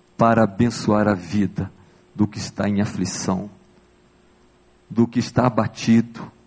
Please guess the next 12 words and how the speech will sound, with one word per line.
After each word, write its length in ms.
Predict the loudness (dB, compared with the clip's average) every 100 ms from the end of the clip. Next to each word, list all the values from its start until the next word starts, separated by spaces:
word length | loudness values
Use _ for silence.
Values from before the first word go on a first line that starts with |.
| _ _ _ _ _
do 80 | -2
que 120 | -2
está 240 | -6 -4 -4
cansado 760 | -4 -6 -6 -4 -4 -4 -4
e 60 | -2
oprimido. 580 | -2 -4 -2 -6 -8 -18 _ _ _ _ _ _ _ _ _ _ _ _ _ _ _ _ _ _ _ _ -2
Que 80 |
o 60 | -2
Senhor, 400 | 2 2 4 4
nesta 340 | 2 0 0
noite, 560 | 0 4 2 0 -10 -18 _ _ _ _ _ _ _ _ _ _
possa 460 | 2 2 2 0 -2